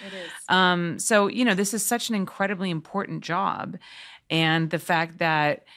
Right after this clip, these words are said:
Speaker 2: you know, it's so undervalued, so underpaid.
Speaker 1: Yeah.
Speaker 2: And I think about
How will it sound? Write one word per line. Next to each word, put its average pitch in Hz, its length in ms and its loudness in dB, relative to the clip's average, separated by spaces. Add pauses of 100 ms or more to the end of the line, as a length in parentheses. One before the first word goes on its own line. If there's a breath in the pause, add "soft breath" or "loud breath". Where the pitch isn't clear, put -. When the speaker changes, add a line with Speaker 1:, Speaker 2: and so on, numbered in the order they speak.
(220 loud breath)
Speaker 2:
you 175 120 0
know, 156 200 2
it's 160 120 -4
so 185 260 2
undervalued, 139 920 -6
so - 440 0
underpaid. 147 720 -8
Speaker 1:
Yeah. 196 380 -10
Speaker 2:
And 180 120 4
I 180 100 4
think 233 260 0
about 180 560 4